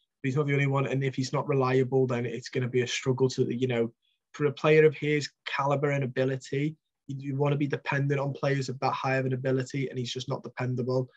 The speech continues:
Um, but that's all we've got for Yerry Mina. Um, solid seven out of ten. I think he's had some great games this season. A shout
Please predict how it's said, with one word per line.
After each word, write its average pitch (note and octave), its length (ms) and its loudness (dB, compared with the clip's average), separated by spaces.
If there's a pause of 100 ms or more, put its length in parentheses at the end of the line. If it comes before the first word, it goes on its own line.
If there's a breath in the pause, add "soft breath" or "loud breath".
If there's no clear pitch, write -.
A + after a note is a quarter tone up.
(340 soft breath)
Um, C3 320 0
but D#3 60 4
that's F3+ 220 6
all F#3+ 120 8
we've F#3 140 4
got F#3 200 2
for F#3 60 -4
Yerry E3+ 260 4
Mina. F3+ 480 2
Um, D3 360 -2
solid E3 340 0
seven D#3 340 2
out D3 120 2
of C#3+ 120 -4
ten. D3+ 160 0
I C#3 60 -2
think C#3 160 -8
he's C3+ 140 -4
had C3+ 100 0
some C3 220 -6
great C#3+ 340 0
games C3+ 320 0
this B2+ 140 -4
season. C3 360 2
A C3 60 -4
shout D#3+ 400 2